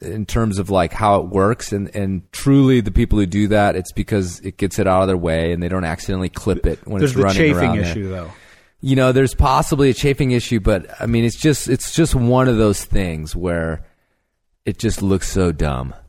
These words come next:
Speaker 1: that, uh, you just can't, you just gotta stop doing it. So anyway, what happened was, is I didn't have anything to clip in today, and we were actually working on Sam's project, which I can't,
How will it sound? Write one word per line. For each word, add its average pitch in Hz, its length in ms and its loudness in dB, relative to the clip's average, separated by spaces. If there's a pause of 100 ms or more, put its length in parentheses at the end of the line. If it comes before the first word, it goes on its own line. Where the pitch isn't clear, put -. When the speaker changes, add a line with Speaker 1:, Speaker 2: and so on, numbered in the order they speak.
(140)
Speaker 1:
that, 78 380 -4 (200)
uh, 139 180 -4
you 110 140 -4
just 117 220 -4
can't, 110 200 -2
you 107 140 -2
just 107 200 -6
gotta 95 200 0
stop 73 300 -6
doing 71 280 -8
it. - 160 -12 (140)
So 76 400 -4 (360)
anyway, 123 420 2 (220)
what 139 140 2
happened 175 340 4
was, 139 220 4
is 110 100 0
I 131 140 4
didn't 139 180 2
have 113 120 -2
anything 127 360 0
to 98 60 -4
clip - 280 -6
in 87 120 -4
today, 85 400 -2
and 98 160 -2
we 110 120 4
were 110 80 4
actually 113 460 0 (760)
working 117 260 2
on 123 140 2
Sam's 117 300 -2
project, 87 640 0
which 87 160 -8
I 92 60 -8
can't, 101 320 -6